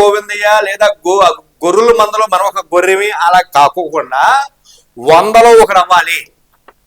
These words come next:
నీవు వందలో ఒకడు అవ్వాలి. నీ, నీ స్టైల్ భిన్నంగా ఉండాలి, నీ స్టైల్ భిన్నంగా ఉండాలి, నీ చదువు భిన్నంగా ఉండాలి, నీవు రి-, రిసీవింగ్ చేసే కెపాసిటీ భిన్న-, మిగతా వాళ్ళకి భిన్నంగా ఉండాలి.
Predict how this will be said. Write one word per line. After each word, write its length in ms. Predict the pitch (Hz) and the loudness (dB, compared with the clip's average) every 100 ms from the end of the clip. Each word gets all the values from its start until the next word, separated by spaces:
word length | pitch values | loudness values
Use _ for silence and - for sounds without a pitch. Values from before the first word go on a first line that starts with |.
| _ | _
నీవు 260 | 156 196 226 | -4 -2 2
వందలో 340 | 180 185 226 226 | 2 0 -2 0
ఒకడు 180 | 180 185 | 0 2
అవ్వాలి. 280 | 165 147 _ _ - - 160 | 2 0 _ _ -20 -20 -6
నీ, 300 | 185 190 165 | -4 -4 -6
నీ 160 | 190 180 | -6 -6
స్టైల్ 460 | - - 190 247 | -4 0 2 0
భిన్నంగా 520 | 233 156 214 247 233 208 | -2 -4 -2 -2 2 2
ఉండాలి, 260 | 202 165 - _ _ _ _ 143 | 2 0 -2 _ _ _ _ -8
నీ 260 | 180 226 | 0 0
స్టైల్ 440 | 226 - 214 233 233 - | 0 -2 2 2 0 -4
భిన్నంగా 340 | 202 233 262 240 208 | -4 -2 -2 -2 0
ఉండాలి, 220 | 185 - _ | -2 -4 _
నీ 80 | 175 | -8
చదువు 500 | 185 180 190 214 220 | -4 -2 0 -2 -2
భిన్నంగా 320 | 185 214 226 202 | -4 -4 0 0
ఉండాలి, 260 | 185 165 - _ _ | 2 -2 -4 _ _
నీవు 220 | 165 185 | -8 -6
రి-, 200 | 165 147 147 | -6 -10 -8
రిసీవింగ్ 360 | 180 233 233 | -8 -8 -6
చేసే 160 | 220 185 _ | -6 -8 _
కెపాసిటీ 440 | 175 170 226 220 220 | -4 -2 -2 -4 -12
భిన్న-, 260 | 156 175 196 165 | -10 -10 -10 -12
మిగతా 220 | 202 214 | -4 0
వాళ్ళకి 280 | 214 202 - _ | 0 -2 -12 _
భిన్నంగా 280 | 185 214 208 | -6 -6 -4
ఉండాలి. 200 | 170 | -4